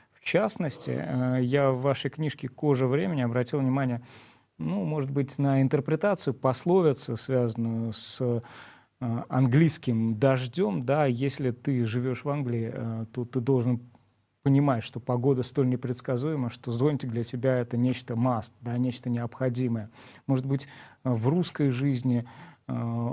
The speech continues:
нужно привыкнуть к тому, что всякий раз придется начинать сначала, всякий раз, э, нужно, э, исходить из того, что вот эта свобода, которая дается тебе, она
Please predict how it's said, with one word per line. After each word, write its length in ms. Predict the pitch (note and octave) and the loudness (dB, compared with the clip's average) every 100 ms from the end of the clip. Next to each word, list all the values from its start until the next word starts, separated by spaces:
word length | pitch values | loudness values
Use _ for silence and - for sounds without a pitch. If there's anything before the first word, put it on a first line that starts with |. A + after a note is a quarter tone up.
| F#3 - | -6 -2
нужно 360 | C3 D3 A#2 C3+ | 2 2 2 0
привыкнуть 500 | C#3 F#3 B3 F#3+ - | 0 0 0 -2 -2
к 80 | |
тому, 240 | - B2+ B2+ | 0 2 2
что 160 | - | -2
всякий 460 | A#2 - D3 C3+ C#3+ | -2 2 4 4 2
раз 200 | C3+ B2 | 0 0
придется 500 | - B2 C3 A#2+ C3 | -2 0 0 0 0
начинать 440 | A#2+ A#2+ C3 B2 | 0 0 -2 -2
сначала, 580 | - C3+ B2 - A#2+ A2+ | -2 -2 -2 -2 -4 -4
всякий 440 | G#2 - C3+ A#2+ C3+ | -4 0 0 2 2
раз, 340 | C#3 D3+ - - - - - | 4 2 -2 -16 -20 -20 -8
э, 60 | B2+ | -2
нужно, 1300 | A#2+ A#2 A#2 A#2+ A#2+ B2 C3 B2 A2+ C3 A#3 C3+ C3 | 0 0 0 0 2 4 4 2 2 0 0 -2 0
э, 40 | - | 0
исходить 460 | - D3 B2+ C3 | 2 2 2 0
из 120 | C3 - | -2 -2
того, 280 | C3 C#3+ | -2 -2
что 300 | C#3 - C3 - - - | -4 -2 -2 -2 -18 -8
вот 240 | B2+ B2 - | -6 0 2
эта 280 | D3 C#3 B2+ - - | 4 2 0 -12 -8
свобода, 640 | - D3 D3 D#3 A3+ F3 B2+ | 0 4 4 4 2 2 2
которая 460 | C3 A#2+ C3+ B2 | 2 2 2 2
дается 540 | A2+ C#3 C3+ C3 - - | 4 4 4 2 -2 -8
тебе, 240 | A#2 B2+ | -4 0
она 200 | D#3 | 0